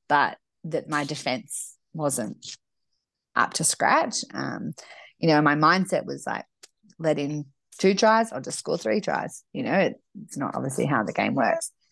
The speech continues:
Um, so that was probably a big defining moment in terms of like, "Okay, wow, I need to really fix this and I need to work on this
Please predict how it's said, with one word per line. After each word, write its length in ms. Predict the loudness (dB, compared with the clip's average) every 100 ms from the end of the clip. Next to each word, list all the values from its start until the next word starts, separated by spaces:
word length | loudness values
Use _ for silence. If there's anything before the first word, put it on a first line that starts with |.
| _ 0
Um, 220 | 0 2
so 80 | 2
that 140 | 4
was 100 | 2
probably 260 | 2 2 2
a 40 |
big 240 | 0 -4 -4
defining 460 | -8 -6 -6 -6
moment 300 | -6 -6 -8
in 80 | -10
terms 300 | -2 -2 -2
of 80 | 0
like, 300 | 4 4 0 _ _ _ -2
"Okay, 280 | 0 -2
wow, 200 | 0 0
I 80 | 0
need 300 | 0 -2 -4
to 100 | -8
really 260 | -2 0 0
fix 300 | -4 -8 -6
this 240 | -4 -4
and 80 | -4
I 60 | -2
need 160 | -2
to 80 | -2
work 240 | 0 -2 0
on 140 | -4
this 280 | -2 -4 -8